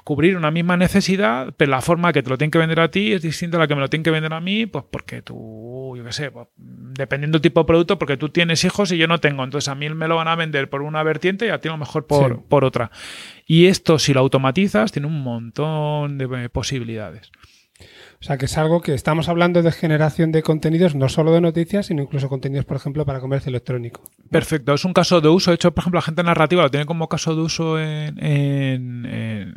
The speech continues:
Speaker 1: en sus servicios. Pero claro, en e-commerce, eh, suele pasar. Tienes mogollón, miles de productos, puedes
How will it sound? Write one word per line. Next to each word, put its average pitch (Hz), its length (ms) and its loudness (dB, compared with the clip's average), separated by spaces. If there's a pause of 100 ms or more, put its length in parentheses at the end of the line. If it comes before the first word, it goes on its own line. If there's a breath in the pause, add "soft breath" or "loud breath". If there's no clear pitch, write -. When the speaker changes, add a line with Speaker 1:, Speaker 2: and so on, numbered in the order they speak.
Speaker 1:
en 117 100 -6
sus - 180 -4
servicios. 180 640 0 (560 loud breath)
Pero 143 180 0
claro, 185 160 4
en 139 100 -2
e-commerce, 165 640 0
eh, 135 480 -6
suele 147 280 0
pasar. 147 420 -2
Tienes 135 560 -10
mogollón, 131 880 -2
miles 156 240 4
de 160 100 4
productos, 214 720 2
puedes 151 680 0